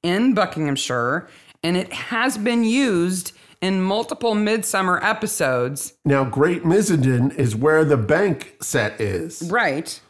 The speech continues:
Speaker 1: So they use that whole village for this episode.
Speaker 2: Yes.
Speaker 1: Okay. But the Cock and Rabbit has only ever been used as a pub in a Midsummer in Saints and Sinners, where they call it the Rose and Chalice.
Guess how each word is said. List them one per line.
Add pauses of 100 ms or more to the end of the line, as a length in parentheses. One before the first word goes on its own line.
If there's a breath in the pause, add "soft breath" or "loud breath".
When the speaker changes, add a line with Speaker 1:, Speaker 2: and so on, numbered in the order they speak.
Speaker 1:
So
they
use
that
whole
village
for
this
episode.
Speaker 2:
Yes.
Speaker 1:
Okay. (240 loud breath)
But
the
Cock
and
Rabbit
has
only
ever
been
used
as
a
pub
in
a
Midsummer
in
Saints
and
Sinners,
where
they
call
it
the
Rose
and
Chalice.